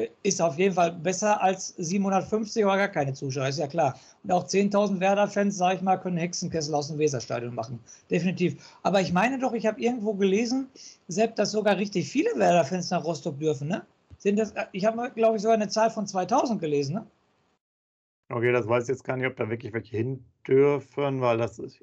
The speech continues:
Speaker 2: ich hätte jetzt gedacht, das ist wie bei uns, da durften ja auch keine Gästefans hin. Äh,
Speaker 1: Okay.
Speaker 2: weiß ich nicht, ob sich das noch kurzfristig entscheidet, aber ich kann mir eigentlich nicht
Speaker 1: Okay.
Speaker 2: vorstellen, dass da, ähm, Reisetätige, wobei man weiß es ja heutzutage nicht, äh,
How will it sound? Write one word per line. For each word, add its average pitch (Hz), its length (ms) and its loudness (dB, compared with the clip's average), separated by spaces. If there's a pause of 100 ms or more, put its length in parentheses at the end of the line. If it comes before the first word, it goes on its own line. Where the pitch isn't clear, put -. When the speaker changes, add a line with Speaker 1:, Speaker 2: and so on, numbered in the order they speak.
Speaker 2:
ich 117 120 -10
hätte 127 160 0
jetzt 123 140 -2
gedacht, 123 240 0
das 117 100 -6
ist 107 60 -8
wie 120 80 2
bei 113 100 0
uns, 127 340 -4
da 123 100 -8
durften 120 260 -4
ja 123 60 -2
auch 120 100 -6
keine 113 220 -2
Gästefans 120 580 -6
hin. 127 220 -2 (720)
Äh, 113 40 -2
Speaker 1:
Okay. 110 420 0 (280)
Speaker 2:
weiß 120 180 4
ich 120 80 4
nicht, 120 80 2
ob 117 140 0
sich 113 100 -4
das 120 160 -2
noch 110 140 -6
kurzfristig 123 500 -2
entscheidet, 107 460 -2
aber 107 120 -6
ich - 80 -20
kann 110 200 -6
mir 117 100 -4
eigentlich 110 240 -6
nicht - 120 -10
Speaker 1:
Okay. 113 80 -2
Speaker 2:
vorstellen, 117 300 -6
dass 98 200 -10
da, 107 260 -2 (160)
ähm, 104 380 -4 (240)
Reisetätige, 104 600 -6 (340)
wobei 131 180 6
man 143 160 4
weiß 120 180 4
es 120 100 -8
ja 127 80 2
heutzutage 123 440 -2
nicht, 117 240 -12
äh, 113 200 -8